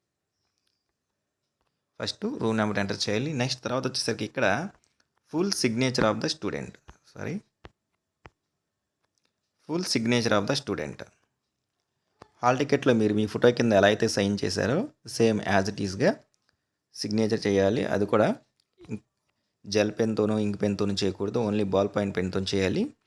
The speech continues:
నెక్స్ట్ మీరు సిగ్నేచర్ చేసిన తర్వాత మీ ఎగ్జామ్‌కి ఇన్విజిలేటర్‌గా వచ్చినటువంటి మీ రూమ్‌కి ఆ ఇన్విజిలేటర్ ఇక్కడ సైన్ చేస్తారనమాట. పైన చేయాల్సిందేమో స్టూడెంట్ సైన్ చేయాలి, కింద వచ్చేసరికేమో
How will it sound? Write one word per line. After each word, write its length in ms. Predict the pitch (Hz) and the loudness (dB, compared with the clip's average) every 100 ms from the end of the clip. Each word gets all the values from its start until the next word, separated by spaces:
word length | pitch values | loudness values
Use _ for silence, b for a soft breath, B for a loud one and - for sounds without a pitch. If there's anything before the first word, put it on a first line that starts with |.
| _ _ - | _ _ -10
నెక్స్ట్ 300 | 127 - - - _ _ _ | -6 -4 -6 -10 _ _ _
మీరు 240 | 120 123 120 | -4 -4 -2
సిగ్నేచర్ 420 | 113 123 143 - | 0 2 2 0
చేసిన 300 | 113 - 113 | 0 0 0
తర్వాత 380 | 95 101 98 - 190 - _ _ _ _ _ _ _ - _ _ _ _ _ - | 2 4 4 4 0 -2 _ _ _ _ _ _ _ -20 _ _ _ _ _ -6
మీ 80 | 123 | 0
ఎగ్జామ్‌కి 420 | 113 104 139 143 135 | 0 2 4 4 4
ఇన్విజిలేటర్‌గా 580 | 117 131 135 131 120 110 | 4 4 2 2 2 2
వచ్చినటువంటి 520 | 104 104 95 101 98 | 2 -2 -2 -4 -2
మీ 100 | 95 | -2
రూమ్‌కి 400 | 92 104 113 101 110 123 - | 0 -2 -2 0 0 -2 0
ఆ 100 | 104 | 0
ఇన్విజిలేటర్ 640 | 98 101 110 113 107 101 95 117 - | 2 2 2 2 0 0 -2 -4 -8
ఇక్కడ 260 | 127 - 123 95 107 151 - _ _ | -12 0 2 4 0 -6 -16 _ _
సైన్ 260 | - 110 101 | -4 -2 -2
చేస్తారనమాట. 600 | 71 - - - - - _ _ _ _ _ | -6 -8 -10 -12 -12 -14 _ _ _ _ _
పైన 160 | 107 107 | -2 -2
చేయాల్సిందేమో 640 | 113 107 104 110 101 104 196 311 - - _ _ _ _ _ - | 2 2 2 0 0 2 0 -2 -10 -20 _ _ _ _ _ -16
స్టూడెంట్ 380 | - 117 117 113 | -2 2 2 2
సైన్ 220 | 110 107 | -2 0
చేయాలి, 340 | 107 107 117 220 | 0 0 0 0
కింద 200 | - 117 | 0 0
వచ్చేసరికేమో 600 | 117 113 113 - 113 107 | -2 -2 -4 -2 -2 0